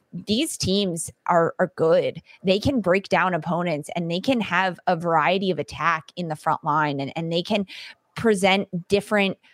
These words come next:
oppo-, different opponents with different, uh, decisions that they need to make defensively about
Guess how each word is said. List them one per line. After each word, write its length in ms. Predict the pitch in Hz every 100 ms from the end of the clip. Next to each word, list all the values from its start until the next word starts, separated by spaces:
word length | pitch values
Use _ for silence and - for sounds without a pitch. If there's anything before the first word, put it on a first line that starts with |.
| _ _ _
oppo-, 380 | 190 - 190 175 -
different 380 | 180 220 233 202
opponents 640 | - 214 202 196 180 170 -
with 360 | 175 185 175 - - 170
different, 520 | 196 190 190 180 - _ _ _ _ _
uh, 340 | 180 175 165 139
decisions 640 | 170 190 - 208 208 175
that 180 | 165 160
they 140 | 185
need 160 | 185 170
to 100 | 170
make 180 | 175 -
defensively 680 | 180 - 180 180 - 175
about 240 | 151 147